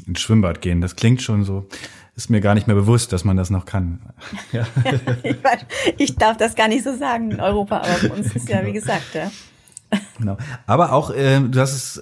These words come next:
Speaker 1: äh, erwähnt, es gibt ab und zu doch wieder Fälle, ähm, auch, auch ins, äh, auch in Australien noch.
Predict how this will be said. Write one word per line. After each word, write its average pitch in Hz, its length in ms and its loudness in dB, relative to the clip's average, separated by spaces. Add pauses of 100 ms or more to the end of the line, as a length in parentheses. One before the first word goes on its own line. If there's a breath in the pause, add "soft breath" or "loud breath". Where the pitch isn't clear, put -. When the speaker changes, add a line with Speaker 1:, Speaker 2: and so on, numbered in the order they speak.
(100)
Speaker 1:
äh, 127 220 -8
erwähnt, 117 340 2
es 165 80 -2
gibt 185 260 -2
ab 143 100 2
und 156 120 4
zu 151 160 -4
doch - 240 2
wieder 190 220 2
Fälle, 185 640 0
ähm, 156 120 0
auch, 139 400 -4
auch 135 200 -6
ins, 143 300 -4
äh, 127 800 -4
auch 113 200 -4
in 120 280 2
Australien 113 580 -2
noch. 160 160 -4